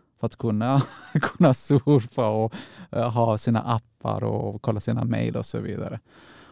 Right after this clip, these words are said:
Och då föddes idén, men tänk om jag, jag skulle göra en iPhone och gör det på ett sätt för de här människorna som vi inte vill ha den vanliga iPhonen. Att göra någonting, att det blir speciellt designade för dem,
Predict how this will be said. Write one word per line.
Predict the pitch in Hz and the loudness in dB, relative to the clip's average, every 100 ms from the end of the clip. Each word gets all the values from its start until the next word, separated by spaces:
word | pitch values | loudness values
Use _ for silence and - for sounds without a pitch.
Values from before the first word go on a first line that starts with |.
| _ | _
Och | 151 | -2
då | 160 165 | 0 0
föddes | 160 143 135 | 0 0 0
idén, | 123 123 131 | -2 -2 0
men | 139 139 135 - - | -2 -2 -4 -8 -10
tänk | - - | -6 -4
om | 147 | -4
jag, | 135 135 135 - | -4 -4 -6 -6
jag | 127 | -8
skulle | 127 143 139 | -8 -8 -6
göra | 131 135 | -6 -6
en | 135 - 175 | -6 -4 -4
iPhone | 190 - 196 214 - - | -4 -6 -4 -4 -6 -6
och | 139 | -2
gör | 117 113 113 | 0 0 -2
det | 117 117 101 104 - _ _ _ _ _ _ _ | -6 -6 -6 -6 -12 _ _ _ _ _ _ _
på | 117 | 0
ett | 107 - | 0 -2
sätt | - 104 - - _ _ _ _ _ _ | -4 -4 -6 -16 _ _ _ _ _ _
för | - | -2
de | 113 110 | 0 0
här | 110 | 0
människorna | 110 113 110 101 - 131 143 | 0 0 -2 -4 -4 -2 -2
som | 127 110 | -2 -2
vi | 104 104 101 | -2 -6 -4
inte | 117 98 107 | -4 -2 -4
vill | 117 | -4
ha | 123 | -4
den | 113 107 | -4 -2
vanliga | 107 101 110 110 104 113 120 120 | -2 0 -2 -2 -4 -4 -4 -4
iPhonen. | 113 - 113 123 - _ _ _ _ _ _ _ _ _ _ _ | -4 -4 -8 -8 -12 _ _ _ _ _ _ _ _ _ _ _
Att | - 110 117 | -12 -6 0
göra | 120 131 143 | 2 2 0
någonting, | 127 113 110 | -2 -2 -4
att | 107 101 | -4 -4
det | |
blir | 107 139 | -6 -6
speciellt | - 110 - 110 101 | -6 -8 -8 -8 -8
designade | 107 - 139 147 120 | -6 -2 -2 0 -4
för | - 120 | -6 -6
dem, | 113 139 | -6 -4